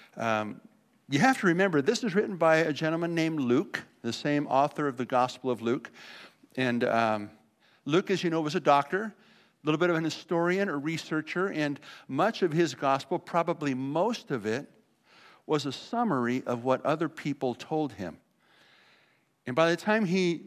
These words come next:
continues the story in the book of Acts, he continues his summary of what other people told him.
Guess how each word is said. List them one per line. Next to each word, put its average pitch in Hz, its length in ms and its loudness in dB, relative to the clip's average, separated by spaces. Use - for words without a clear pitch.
continues 202 500 -2
the 175 80 -2
story 165 420 -2
in 196 120 -2
the 190 80 -2
book 160 240 -4
of 120 100 -2
Acts, 170 540 -4
he 190 140 0
continues 190 560 2
his 196 180 0
summary 160 580 0
of 131 180 -2
what 139 260 0
other 185 340 0
people 151 400 -4
told 175 380 -4
him. 85 240 -12